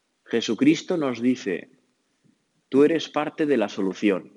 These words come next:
Tú y yo, que somos parte del problema, lo sorprendente es que a través del bautismo somos también parte de la solución. Y eso,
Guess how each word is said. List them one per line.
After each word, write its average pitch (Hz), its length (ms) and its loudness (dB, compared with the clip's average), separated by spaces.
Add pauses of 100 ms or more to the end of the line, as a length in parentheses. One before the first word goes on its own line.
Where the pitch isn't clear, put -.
(4000)
Tú 143 120 4
y 143 80 6
yo, 165 160 0
que 147 100 -4
somos 139 360 -8
parte 151 320 -2
del 147 200 0
problema, 160 640 -4 (840)
lo 113 160 -2
sorprendente 113 640 0
es 156 100 -2
que - 80 -2
a 110 80 0
través 113 320 0
del 165 160 2
bautismo 151 800 -2 (760)
somos 143 800 0
también 139 580 0 (680)
parte 143 360 2
de 160 120 2
la 107 80 2
solución. 113 580 0 (1040)
Y 131 140 6
eso, 208 420 0